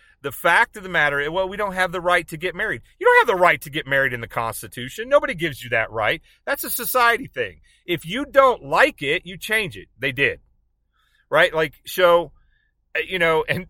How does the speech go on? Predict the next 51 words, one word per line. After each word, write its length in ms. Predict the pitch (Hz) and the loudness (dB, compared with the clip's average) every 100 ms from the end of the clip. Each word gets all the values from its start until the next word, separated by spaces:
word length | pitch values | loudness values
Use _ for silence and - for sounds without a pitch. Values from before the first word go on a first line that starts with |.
| 180 | -2
and 160 | 170 151 | -2 0
I 100 | 151 | 4
love 200 | 185 190 | 4 4
a 60 | |
comedian 500 | - 139 143 139 117 | 0 -8 -6 -4 -6
that 120 | 113 104 | -6 -6
said, 220 | 135 117 | -6 -6
you 100 | 127 | -6
know, 140 | 120 | -6
"I, 180 | 117 131 - 107 | -6 -10 -14 -4
I 120 | 165 | 0
think 160 | 220 180 | 0 4
everybody 440 | 165 208 180 170 | 4 4 2 0
should 180 | 165 151 | -2 -10
be 120 | 151 | -4
able 160 | 156 143 | -4 -4
to 60 | 131 | -6
get 180 | 131 | -8
married. 400 | 123 120 120 113 - _ _ | -4 -2 0 -4 -10 _ _
Everybody 420 | 156 190 175 165 151 | 0 0 0 -2 -2
should 220 | - 127 | -8 -8
be 140 | 135 | -8
just 220 | 117 135 | -8 -8
as 160 | 135 113 | -8 -8
miserable 560 | 120 131 123 113 123 110 | -6 -6 -6 -4 -2 -2
as 120 | 110 | -4
everybody 480 | 107 104 101 107 107 | -8 -6 -6 -4 -4
else," 380 | 98 90 - - | -4 -6 -14 -8
<laughs> 40 | |
right? 320 | - - 220 - _ | -6 -2 -2 -2 _
Like, 300 | 320 247 - _ _ _ | -2 -2 -2 _ _ _
now, 100 | 170 - | -4 2
I 120 | 240 | 4
don't 180 | 247 160 | 4 4
personally 480 | 233 247 - 202 | 4 4 0 -8
think 380 | 180 - 208 165 | -8 0 2 2
that, 180 | 175 156 - _ _ | -4 -6 -8 _ _
that 180 | 151 143 | 0 2
marriage 600 | 147 170 180 185 180 - | 6 8 8 6 0 -8
is 160 | 160 143 | -8 -6
a 60 | |
miserable 640 | 151 165 160 151 143 147 160 | -2 0 0 0 0 2 2
institution, 880 | 151 143 135 110 180 175 - 165 147 _ _ _ | 0 -6 -14 -6 -4 -4 -6 -6 -8 _ _ _
but 160 | 139 131 | -2 2
obviously 460 | 131 123 117 120 | 2 0 -6 -8
that's 300 | 107 98 - | -4 -4 -6
the 100 | - | -16
joke, 520 | 85 151 143 - _ _ | -2 2 2 0 _ _
right? 280 | 117 123 - | 2 2 0
Like, 220 | 113 110 | -4 -4
he's, 180 | 127 117 | -8 -10